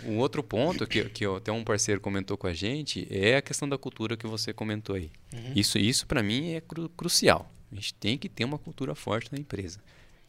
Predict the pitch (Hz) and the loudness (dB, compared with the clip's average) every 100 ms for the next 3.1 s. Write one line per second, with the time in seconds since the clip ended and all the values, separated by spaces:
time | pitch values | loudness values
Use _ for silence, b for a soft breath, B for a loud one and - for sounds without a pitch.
0 | b 120 123 147 156 - 90 87 85 - | b -6 -2 -2 -2 -4 -4 -6 0 2
1 | 104 - 143 - 123 - 113 95 95 101 | 4 4 2 6 4 4 0 2 0 0
2 | 101 95 92 90 92 95 90 82 90 113 | -2 -2 -4 -2 -2 0 0 0 -2 -2